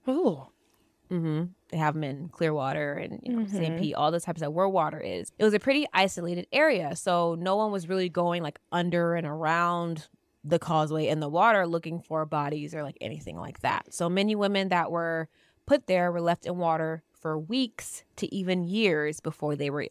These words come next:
Speaker 2: ever found.
Speaker 1: Wow, and there goes all the evidence.
Speaker 2: Yep. Because of this, a lot of victims were so badly decomposed by the time they were found, some were never able to be identified. And it's just heartbreaking. Not only were you killed against your will, you,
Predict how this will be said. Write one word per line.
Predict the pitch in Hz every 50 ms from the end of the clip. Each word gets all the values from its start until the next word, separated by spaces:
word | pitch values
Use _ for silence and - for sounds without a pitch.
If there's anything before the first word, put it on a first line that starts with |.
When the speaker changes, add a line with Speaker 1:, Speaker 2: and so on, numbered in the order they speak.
| _ _
Speaker 2:
ever | - - 95 113 -
found. | - - - - - - - - - _
Speaker 1:
Wow, | - 240 233 226 226 220 220 220 233
and | 220 208 196 196
there | 196 202 202
goes | 202 214 214 220 214 - - -
all | 190 202 202 214 220 220 220
the | 220 220 214
evidence. | 226 220 185 170 165 160 185 202 214 - - - - _ _ _ _
Speaker 2:
Yep. | - 180 220 - _ _ _ _ _
Because | 226 220 - 247 269 277
of | 349 311 226
this, | 196 196 190 196 - - -
a |
lot | 190 185 185 185 190 214
of | 247 254
victims | 214 202 196 _ - 196 185 185 170 -
were | 170 170
so | - - - - 214 226 247 269
badly | 226 196 208 214 220 233 240 233 247 240
decomposed | 214 233 226 220 - 214 202 - - 220 208 202 190 180 -
by | 180 175 170
the | 175
time | - - 180 175 180 180
they | 165 160
were | 156 156
found, | 156 - - 233 262 269 233 180 170 180 233 269 262 _ _ _ _
some | - - 214 202 208 202
were | 190 185 180 175 160 147
never | 160 165 170 170 180 175 185 185 180 180 170 - _ _ _ -
able | 165 160 156 156
to | - -
be | 147 156 151 147
identified. | 156 151 156 147 143 143 - - - - - - - - - _ _ _ _ _ _ -
And | - 196 175
it's | 170 175 -
just | - 294 285 262 - - - - _ _ _ -
heartbreaking. | - - - - 202 185 - - - 147 - - - - 151
Not | 190 214 208
only | 208 226 220 214
were | 202 202 196
you | 190 190 190 185
killed | - - - 247 262 277 240 214 208 220 - -
against | 156 175 170 165 160 156 - -
your | 160 156
will, | 151 156 123 113 120 160 190 185
you, | 175 170 170 180 185 185 180 175 180 175 175 170 -